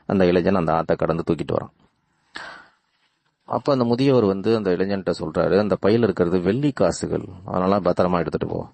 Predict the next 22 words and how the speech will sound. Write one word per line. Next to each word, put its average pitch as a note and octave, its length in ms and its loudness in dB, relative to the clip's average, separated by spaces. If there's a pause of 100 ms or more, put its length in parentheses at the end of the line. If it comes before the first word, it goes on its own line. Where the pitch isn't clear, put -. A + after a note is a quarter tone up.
(200)
அப்படின்னு E2+ 300 -4
சொல்றான். E2 220 0
இருந்தாலும் C3 460 4
வந்து B2 200 2
அவருக்கு F2+ 340 2
ஒரு D#2+ 160 2
சந்தேகம், F#2 520 -2
எங்க A2 300 0
இந்த G#2 160 4
ரெண்டு G#2 280 2
பேக்கையும் A2 520 2
தூக்கிட்டு G2+ 340 0
அவன் F2 300 0
ஓடி G#2+ 260 2
போயிடுவானோ E2+ 440 2
அப்படின்னு E2+ 180 -4
ஒரு F2 300 0 (460)
சந்தேகம் G2+ 500 0
இந்த D#2+ 280 2
வயதான F2 320 2
முதியவர்கிட்ட F2 460 0
இருக்கு. F2 380 -4